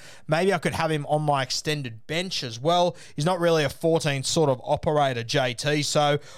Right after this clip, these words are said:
I think I'm gonna pick him as my bench utility, uh, sorry, as my number eighteen, so he'll be cover for the halves there. Thurston, pretty crazy not picking Thurston in your side, but I don't, I just don't think it would fit with,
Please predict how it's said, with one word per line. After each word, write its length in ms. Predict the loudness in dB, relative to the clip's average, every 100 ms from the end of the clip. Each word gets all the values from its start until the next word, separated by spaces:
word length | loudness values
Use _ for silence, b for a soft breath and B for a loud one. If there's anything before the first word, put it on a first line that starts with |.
| B
I 60 |
think 140 | 2 2
I'm 80 | 2
gonna 160 | 2
pick 240 | 0 -2 -2
him 100 | -2
as 100 | 0
my 140 | -2
bench 420 | -2 -2 -2 -2
utility, 640 | -2 -2 -2 0 0 -2 0
uh, 120 | 0
sorry, 280 | 2 2 2
as 120 | 0
my 160 | 0
number 260 | 2 0 0 0
eighteen, 500 | -2 -2 -2 -2 0
so 120 | 0
he'll 140 | 2
be 120 | 0
cover 340 | -2 0 0 -2 B B B
for 100 | -2
the 120 | 2
halves 360 | 2 4 2 2
there. 200 | 0 0
Thurston, 520 | 2 2 2 -2 -4
pretty 160 | -4
crazy 340 | 0 0 0 -2
not 160 | -4
picking 220 | -4 -6 -4
Thurston 420 | -2 -2 -2 -8
in 120 | -8
your 80 | -8
side, 480 | -2 2 2 0 2
but 260 | 2 0 -8 B B B
I 80 | 0
don't, 240 | 2 0 -2
I 100 | -2
just 180 | 0 0
don't 160 | 0
think 160 | 0 0
it 60 |
would 160 | 0 -2
fit 360 | -2 -2 -2 0
with, 400 | 2 2 -2